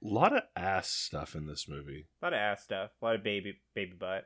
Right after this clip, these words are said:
Speaker 1: Well, but I mean, even then, he's laying the wrong way on the conveyor belt for the, the pacifier. There's, like, a, a,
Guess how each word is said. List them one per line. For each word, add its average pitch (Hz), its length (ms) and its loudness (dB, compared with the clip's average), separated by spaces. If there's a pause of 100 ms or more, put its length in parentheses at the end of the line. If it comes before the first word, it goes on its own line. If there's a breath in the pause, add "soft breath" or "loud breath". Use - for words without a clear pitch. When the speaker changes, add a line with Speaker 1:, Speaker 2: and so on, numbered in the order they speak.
(160)
Speaker 1:
Well, 185 160 6
but 175 160 4
I 175 40 10
mean, 170 160 0
even 139 260 4
then, 135 160 4
he's 120 220 2
laying 123 400 6
the 101 100 4
wrong 98 280 6
way 95 200 8
on 87 160 4
the 87 60 0
conveyor 90 420 4
belt 76 420 2
for 87 100 0
the, 76 320 0 (100)
the 87 100 -12
pacifier. 73 800 2 (360 loud breath)
There's, 95 260 6
like, 90 120 0
a, 85 160 0 (100)
a, 90 120 2